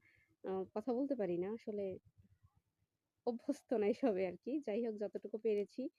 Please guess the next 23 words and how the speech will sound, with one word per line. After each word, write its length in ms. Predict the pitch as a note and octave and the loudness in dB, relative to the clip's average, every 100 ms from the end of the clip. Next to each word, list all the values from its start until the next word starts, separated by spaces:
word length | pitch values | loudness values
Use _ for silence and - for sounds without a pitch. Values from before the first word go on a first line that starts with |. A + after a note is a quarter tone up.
| _ _ _ - | _ _ _ -6
আ, 40 | F#3+ F#3 F3+ - _ _ | -4 -2 -4 -8 _ _
আমার 400 | G#3 G3 G3 F#3 - _ _ | -4 -2 -2 -4 -10 _ _
মানে 360 | D3 G3 F#3 F3+ - _ _ _ _ _ _ _ _ _ _ _ _ _ _ - | -2 0 0 -4 -8 _ _ _ _ _ _ _ _ _ _ _ _ _ _ -2
আনন্দটা 500 | A3+ A3+ A3+ A3 G#3+ | 2 4 2 -2 -2
আপনাদেরকে 640 | G#3+ G3+ G3 G3 G3 F#3 | 0 0 -2 -2 -2 -2
মানে 460 | - - F#3 F3+ G#3 _ _ _ _ | -4 -4 -2 -2 -6 _ _ _ _
আপনাদের 300 | G#3+ G3 F#3 | -4 -2 -2
সামনে 220 | - G3+ | 0 0
তুলে 200 | G3+ A#3 | 0 0
ধরার 200 | A3 G3+ | 2 0
চেষ্টা 320 | F#3+ F#3+ - F#3 | 0 -4 -2 -4
করেছি। 400 | F3 D#3+ - G#3 | -4 -6 -4 -4
যাই 140 | F#3 | -2
হোক, 160 | G#3+ - _ _ _ _ _ _ _ _ | -4 -8 _ _ _ _ _ _ _ _
অনেক, 260 | G#3+ G#3+ A3 | 2 4 4
অনেক 240 | G#3+ G3+ - _ _ _ _ _ _ _ _ _ - | 2 2 -4 _ _ _ _ _ _ _ _ _ -4
শুভেচ্ছা 480 | C4+ G#3 G3 - G#3 | 0 2 0 -2 -4
আপনাদেরকে, 520 | E3+ F3 E3 E3+ - | -2 -2 -2 -4 -4
অনেক, 260 | G3+ F#3+ - | -2 -2 0
অনেক 200 | F#3+ F#3 | -2 -2
ধন্যবাদ 640 | A3 B3 A3+ A3 F#3+ G#3 A#3 | 0 2 2 2 0 -2 -2
আমাকে 320 | G3 F#3 F#3 | -2 -2 -6
এতটা 420 | - F#3 - F#3 | -6 -8 -6 -8